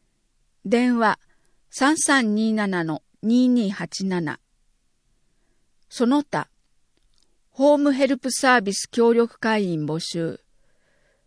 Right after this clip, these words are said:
内容、日常生活を行うのが困難な高齢者や障害のある方への家事の援助、外出時の付き添いなど。謝礼、一時間八百円。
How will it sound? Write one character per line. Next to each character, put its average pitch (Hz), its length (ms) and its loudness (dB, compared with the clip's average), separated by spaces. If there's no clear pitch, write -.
内 214 320 0
容、 202 340 2
日 220 300 -2
常 277 180 4
生 277 280 2
活 196 300 -4
を 170 140 2
行 214 180 -4
う - 20 0
の 196 340 -2
が 175 140 -6
困 233 300 -2
難 190 200 -2
な 175 140 -4
高 214 260 0
齢 196 200 0
者 180 180 -4
や 175 180 -2
障 254 280 4
害 247 240 2
の - 160 -4
あ 233 80 0
る 226 120 -2
方 175 300 -4
へ 165 100 -2
の 165 120 -6
家 240 200 -2
事 202 100 -4
の 165 240 -2
援 214 240 0
助、 156 240 -4
外 233 240 0
出 247 220 -4
時 202 160 -4
の 170 100 -2
付 - 280 -8
き - 20 -10
添 208 240 0
い - 20 -2
な 196 160 -2
ど。 160 180 -8
謝 202 280 -6
礼、 214 340 -2
一 233 260 -6
時 254 80 -4
間 185 240 0
八 190 240 -8
百 214 340 -4
円。 143 220 -6